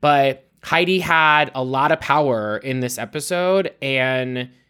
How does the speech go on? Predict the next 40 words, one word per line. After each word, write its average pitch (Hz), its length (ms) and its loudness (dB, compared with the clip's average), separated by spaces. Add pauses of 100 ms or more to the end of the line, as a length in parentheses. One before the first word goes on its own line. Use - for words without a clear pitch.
(380)
not 160 240 2
only 196 760 0
she - 180 -6
could, 240 200 -6
she 190 100 0
had 180 140 2
two - 200 0
<laughs> - 200 -6
options, 143 540 -4
which 147 180 -8
was 143 120 -8
either 143 240 0
to, 139 400 -6 (200)
well, 226 160 4
no, 202 100 2
three, 135 380 -6 (240)
use 180 340 -2
that 226 220 2
power, 233 400 2
which 196 180 -6
she 196 140 -4
didn't 127 240 -2
do, 120 360 -4 (260)
hold 160 200 2
on 233 240 4
to 190 120 -2
that 131 200 0
power, 117 540 -2 (240)
which - 280 -4
she - 160 -10
didn't 131 280 -2
do, 123 400 -2 (260)
or 175 220 4
waste 147 320 2
that 104 160 -6
power, 82 360 -14 (180)
uh, 117 360 -4
which - 380 -14
she - 160 -8
did. 113 320 -8